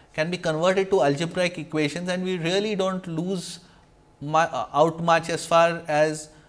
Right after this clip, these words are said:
the information on the slow transients is concerned. A similar, uh, issue will, uh, kind of crops up when you have got even a numerically integrating stiff system. So, if you have got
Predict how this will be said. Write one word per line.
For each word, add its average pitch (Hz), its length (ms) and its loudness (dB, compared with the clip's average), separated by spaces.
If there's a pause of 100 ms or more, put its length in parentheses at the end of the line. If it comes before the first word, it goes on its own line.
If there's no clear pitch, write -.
(100)
the 156 80 -2
information 165 580 -4
on 175 120 -10
the 190 80 0
slow 202 260 4
transients 123 580 0
is 101 120 -14
concerned. 82 460 -12 (760)
A 190 80 -2
similar, 247 560 8
uh, 175 460 8
issue 214 500 -2 (2000)
will, 170 420 -6 (160)
uh, 165 120 -2
kind 165 260 0
of 170 140 -8
crops 160 360 2
up 180 240 4
when 170 140 -6
you 175 80 -6
have 175 140 -6
got 180 260 4 (360)
even 175 180 -4
a 202 80 0
numerically 240 580 4
integrating 160 800 -2 (1600)
stiff - 300 -4
system. 98 420 -8
So, 180 140 0
if 190 100 4
you 214 40 2
have 208 80 0
got 220 200 4